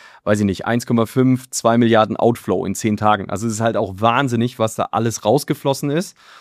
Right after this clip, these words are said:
Und jetzt müssen wir überhaupt erstmal wieder auf den Punkt kommen, dass wir uns erholen und dass da wir wieder signifikant was reinfließt, ja. Was man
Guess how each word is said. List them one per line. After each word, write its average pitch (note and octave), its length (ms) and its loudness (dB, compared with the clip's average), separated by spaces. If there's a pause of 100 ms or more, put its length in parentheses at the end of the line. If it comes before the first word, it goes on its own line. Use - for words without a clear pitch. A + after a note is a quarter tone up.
(140)
Und A#2+ 320 4
jetzt A2+ 160 0
müssen C#3 180 2
wir C3 240 0
überhaupt C#3 440 0
erstmal B2+ 320 -2
wieder C3+ 340 2
auf A#2+ 380 -2
den A#2+ 400 0
Punkt E3 240 2
kommen, C3+ 400 -2
dass A#2 300 -2
wir A#2 440 2
uns C3 220 0
erholen B2 580 0
und A2 220 -4
dass A2 120 -4
da A2+ 160 -2
wir G#2+ 160 -2
wieder A2 220 -2
signifikant G#2+ 600 -4
was G2 160 -6
reinfließt, G2+ 500 -6
ja. G#2+ 200 -2 (760)
Was A2 300 2
man A#2 440 0